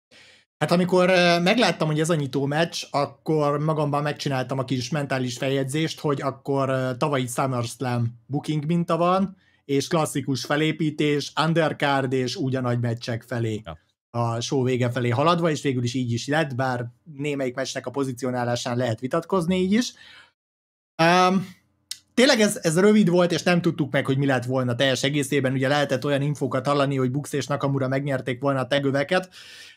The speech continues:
Speaker 1: de ugye a mérkőzés elején Nakamura rugdosta az úszókat, aztán az úszók hitelték Nakamurát, beváltotta Booksot, Books bejött, és a harmadik move-nál a quadriceps busan távozott, amikor ugye fel akarta venni a vállaira az úszókat, és hát, ö,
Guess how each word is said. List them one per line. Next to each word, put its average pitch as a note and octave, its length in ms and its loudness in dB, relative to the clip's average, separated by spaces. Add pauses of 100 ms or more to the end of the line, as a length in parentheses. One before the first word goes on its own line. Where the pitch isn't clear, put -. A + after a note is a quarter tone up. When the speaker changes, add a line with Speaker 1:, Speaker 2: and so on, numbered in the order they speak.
(120)
Speaker 1:
de F3 380 2
ugye F#3+ 220 4
a F#3+ 40 6
mérkőzés G#3+ 460 4
elején F3 380 4
Nakamura D#3+ 600 4
rugdosta C#3 440 0
az A#2 100 0
úszókat, G3+ 520 2
aztán E3 240 0
az D3 100 0
úszók F3 320 0
hitelték C3 460 -4
Nakamurát, F3+ 600 4
beváltotta D#3 600 2
Booksot, G3+ 480 4
Books D#3+ 240 2
bejött, F#3 320 4
és D3+ 120 -2
a D3 40 4
harmadik D3+ 480 4
move-nál C#3 500 0
a B2+ 160 2
quadriceps C#3 800 -2
busan C#3 360 -2
távozott, C#3 520 2
amikor C3+ 240 -2
ugye B2+ 140 0
fel D3+ 120 -2
akarta B2+ 360 0
venni C3 260 0
a A#2+ 60 2
vállaira B2 640 2 (460)
az A#2+ 340 0
úszókat, C#3+ 560 -2
és B2+ 300 -2
hát, A#2 360 -2
ö, A#2+ 280 0